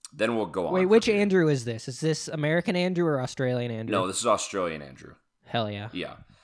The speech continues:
Speaker 1: Um, I'm just gonna read a lot of this email ver-, for verbatim because I think there's some good information in here. Thank you, Superfan Andrew. Good on
Speaker 2: <laughs>
Speaker 1: you,
Speaker 2: Thanks
Speaker 1: mate.
Speaker 2: for, <laughs> thanks for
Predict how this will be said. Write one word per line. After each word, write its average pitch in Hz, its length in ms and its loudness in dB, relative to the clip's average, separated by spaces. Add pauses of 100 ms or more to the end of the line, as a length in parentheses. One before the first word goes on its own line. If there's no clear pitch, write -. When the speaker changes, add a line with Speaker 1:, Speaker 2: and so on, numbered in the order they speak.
(720)
Speaker 1:
Um, 95 760 4 (1800)
I'm 131 180 4
just 185 160 -6
gonna 180 180 4
read 123 260 2
a 120 40 6
lot 104 240 6
of 95 80 0
this 98 180 -2
email 90 400 -2 (200)
ver-, - 200 -6
for - 320 -6
verbatim 92 640 -4
because 92 300 -6
I 87 80 -2
think 85 240 -10
there's 85 180 -8
some 85 120 -10
good 78 120 -10
information 73 480 -14
in 55 80 -18
here. - 160 -20 (1000)
Thank 120 200 0
you, 117 100 -2
Superfan 92 760 -8
Andrew. 80 440 -8 (300)
Good 110 140 -2
on 104 220 0
Speaker 2:
<laughs> - 40 2
Speaker 1:
you, 302 100 -2
Speaker 2:
Thanks 196 240 4
Speaker 1:
mate. - 60 -4
Speaker 2:
for, 220 160 6 (840)
<laughs> 165 60 -2
thanks - 480 2
for 247 100 2